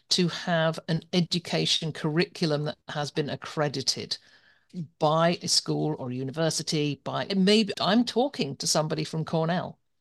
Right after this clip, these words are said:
Maybe we look at the, the real estate world. I know they have their courses, but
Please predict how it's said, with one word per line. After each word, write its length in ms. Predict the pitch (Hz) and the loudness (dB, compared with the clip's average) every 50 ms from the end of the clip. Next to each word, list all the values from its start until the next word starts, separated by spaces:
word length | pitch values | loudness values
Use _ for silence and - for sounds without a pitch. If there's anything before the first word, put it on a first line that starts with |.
| _ _ _ _ _ _ _ | _ _ _ _ _ _ _
Maybe 540 | 233 202 185 196 196 214 233 214 226 220 220 | -6 0 4 8 8 8 8 8 6 6 4
we 160 | 202 214 214 | 4 4 4
look 240 | 208 208 208 - - | 4 4 2 2 0
at 500 | 180 190 175 - - - - - - - - | 0 0 0 0 -2 -8 -4 0 2 4 6
the, 440 | 190 180 170 170 165 170 165 160 - - | 6 6 6 6 4 4 2 0 -2 -4
the 80 | 170 165 | -6 -4
real 240 | 185 240 247 220 | 2 4 6 6
estate 360 | 202 - - - 160 143 - - | 6 6 6 6 4 2 2 0
world. 460 | 139 127 117 104 - - - - - _ - 156 | -4 -6 -6 -8 -12 -12 -14 -14 -14 _ -10 -4
I 240 | 165 160 156 165 | 0 2 2 4
know 240 | 165 165 170 170 170 | 4 4 4 4 4
they 140 | 160 170 180 | 4 2 0
have 300 | 175 - 226 220 208 - | 0 0 0 0 2 2
their 180 | 185 160 147 - | 2 0 0 0
courses, 640 | - - 151 131 127 - - 135 110 - - - - | -2 -4 -2 -2 0 0 0 -2 -2 -4 -6 -4 -2
but 220 | - 127 - - | 0 -2 -2 -2